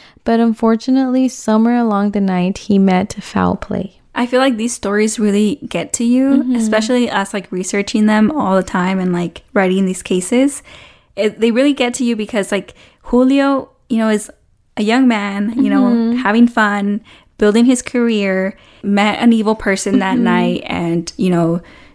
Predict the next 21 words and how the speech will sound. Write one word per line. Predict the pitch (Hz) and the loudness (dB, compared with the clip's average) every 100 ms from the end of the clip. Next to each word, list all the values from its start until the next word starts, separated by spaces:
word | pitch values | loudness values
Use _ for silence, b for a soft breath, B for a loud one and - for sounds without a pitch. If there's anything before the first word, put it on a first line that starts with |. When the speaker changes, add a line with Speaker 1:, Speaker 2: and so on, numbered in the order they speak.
| _ | _
Speaker 2:
changed | - 202 190 190 | -4 -2 0 0
his | 208 190 | -2 -4
course | - - 190 180 | -4 -2 -2 -2
of | 196 | -4
life, | 185 190 240 - 226 | -2 0 -2 -4 -2
you | 233 | 0
know, | 233 233 | 2 2
in | 202 | 0
Speaker 1:
You | 190 | 2
Speaker 2:
one | 226 185 | 2 2
night. | 180 | 2
Speaker 1:
see. | 220 220 226 226 B B B - | 2 2 2 -2 B B B -4
Speaker 2:
And | 196 196 | -2 2
he's, | 202 180 - _ - | 0 -2 -10 _ -6
you | 208 | -4
know, | 196 | -2
just | 185 - 233 233 | -4 -2 -2 -2
out | - 196 - | -2 -2 -2
having | 196 185 190 | -8 -6 -8
fun. | - 180 180 | -4 -2 -2
And | 180 | -2